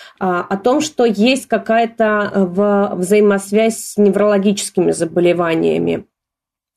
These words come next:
некими, да, то есть вот, э, разработки пока идут, э, нам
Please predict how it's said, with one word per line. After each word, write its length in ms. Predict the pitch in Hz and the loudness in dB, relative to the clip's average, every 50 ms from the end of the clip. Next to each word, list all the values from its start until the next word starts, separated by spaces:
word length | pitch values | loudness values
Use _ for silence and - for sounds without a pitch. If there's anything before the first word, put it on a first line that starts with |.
| _ - | _ 0
некими, 560 | 202 208 208 190 175 - - 170 160 - - - | 2 2 2 2 0 -2 -6 -8 -8 -8 -10 -8
да, 240 | - - 123 135 131 | -6 -4 -4 -4 -2
то 140 | - 240 | 0 0
есть 180 | 208 202 202 - | 0 0 0 -2
вот, 300 | 190 220 247 233 233 - _ - | 0 0 0 0 -2 -8 _ -2
э, 220 | - 208 202 202 202 - - | 0 0 0 0 -2 -2 -2
разработки 800 | 185 220 220 208 220 220 214 202 208 247 302 311 - - - 254 | 0 0 2 2 2 0 0 0 0 0 -2 -2 -4 -4 -2 -2
пока 680 | 202 - - 220 226 226 - 233 226 240 247 226 - - _ - | -2 -2 -2 -4 -4 -4 -2 -2 0 0 0 -2 -4 -8 _ -4
идут, 720 | - 208 190 175 170 214 311 381 370 320 220 - - - - _ _ _ _ _ - - - _ _ - | -2 -2 -2 -2 0 2 4 4 4 4 2 -2 -6 -12 -20 _ _ _ _ _ -20 -20 -20 _ _ -4
э, 60 | - 190 190 | -2 0 2
нам 480 | 196 196 214 262 320 277 220 - - - | 4 4 4 4 2 0 0 -2 -6 -12